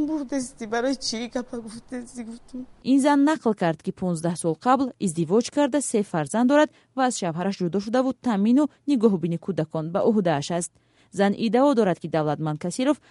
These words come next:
Speaker 2: аз нодории ӯ истифода кардааст ва ба милиса шикоят кард,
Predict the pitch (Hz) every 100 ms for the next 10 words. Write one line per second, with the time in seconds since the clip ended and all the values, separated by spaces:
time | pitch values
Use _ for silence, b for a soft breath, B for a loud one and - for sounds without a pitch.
0 | b b 254 285 247 226 196 214 247 254
1 | 165 160 - 156 139 156 190 277 277 311
2 | - b b - 285 254 196 180 185 -
3 | 180 160 156 - 262